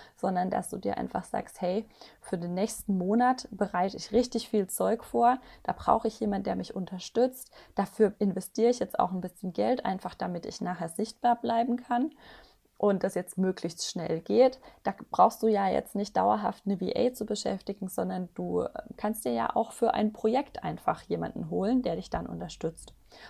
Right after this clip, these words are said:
Es müssen ja auch nicht immer zwei verschiedene sein. Da gibt's ja auch viele, die, äh, das, die alles machen können, was du ihnen, ja, was du gern auslagern möchtest. Ja,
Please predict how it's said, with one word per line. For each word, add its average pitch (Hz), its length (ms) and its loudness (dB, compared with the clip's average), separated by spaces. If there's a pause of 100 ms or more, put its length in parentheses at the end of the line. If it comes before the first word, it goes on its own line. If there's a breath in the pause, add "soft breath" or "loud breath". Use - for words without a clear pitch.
Es - 60 -6
müssen 214 220 4
ja 202 160 6
auch 185 160 6
nicht 196 160 -2
immer - 260 -4
zwei - 220 0
verschiedene 226 480 -2
sein. 190 320 -4
Da 185 80 -6
gibt's - 240 -10
ja - 100 0
auch - 160 -2
viele, 190 380 -2 (460 loud breath)
die, 185 160 -4
äh, 180 120 -2 (380)
das, - 180 -8 (220)
die - 120 -4
alles 254 240 2
machen - 220 -6
können, - 300 -8
was 160 160 -12
du - 200 -12 (280)
ihnen, 165 320 -6 (500)
ja, 170 180 -2 (200)
was - 160 -4
du 180 80 -8
gern 165 160 0
auslagern 160 420 -4
möchtest. 160 320 -10 (840 loud breath)
Ja, 208 200 10